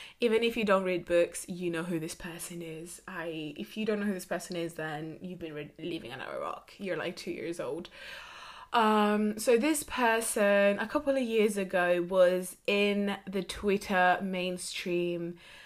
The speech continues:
uh, chaos factor for s-,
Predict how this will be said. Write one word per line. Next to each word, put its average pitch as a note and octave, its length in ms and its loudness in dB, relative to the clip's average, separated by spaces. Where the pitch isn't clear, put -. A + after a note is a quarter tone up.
uh, E3 480 0
chaos G#3 680 4
factor G3 800 0
for G3+ 480 2
s-, - 460 -2